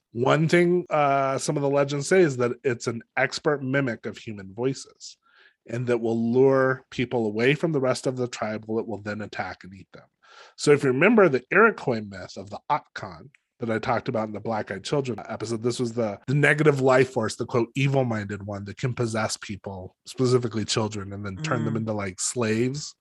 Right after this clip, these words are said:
Speaker 2: Mm-hmm.
Speaker 1: Like, it's a very similar story where it's like, it will lure the kids into the woods,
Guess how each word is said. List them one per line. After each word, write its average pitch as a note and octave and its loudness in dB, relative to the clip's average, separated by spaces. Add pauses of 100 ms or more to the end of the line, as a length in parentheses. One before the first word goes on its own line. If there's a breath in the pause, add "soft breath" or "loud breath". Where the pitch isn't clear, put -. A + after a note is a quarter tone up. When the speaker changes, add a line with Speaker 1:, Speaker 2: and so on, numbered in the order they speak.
(160)
Speaker 2:
Mm-hmm. D3+ -8
Speaker 1:
Like, C#3 2
it's C3 2
a B2+ -10
very C#3 4
similar B2 0
story G2 -8 (160)
where A2+ -2
it's G2 -8
like, G2 -4 (440)
it C#3 6
will B2+ 2
lure B2 4
the A2 -4 (180)
kids G#2 -8
into G2+ -12
the G2 -10
woods, G2+ -12